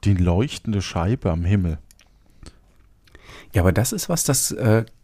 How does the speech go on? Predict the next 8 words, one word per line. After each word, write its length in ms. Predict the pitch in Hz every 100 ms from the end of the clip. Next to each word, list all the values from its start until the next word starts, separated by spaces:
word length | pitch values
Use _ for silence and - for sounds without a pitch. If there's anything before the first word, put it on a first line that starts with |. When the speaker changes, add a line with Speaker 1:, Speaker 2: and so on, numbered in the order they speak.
| -
Speaker 2:
kenn 180 | - 127
ich 140 | 123
tatsächlich 680 | 113 - - 107 - 80 -
aus, 500 | 92 82 - - - -
ähm, 460 | 101 85 85 87
so 200 | 95 98 90
alten 340 | 90 90 92
Texten. 540 | - 95 - - 85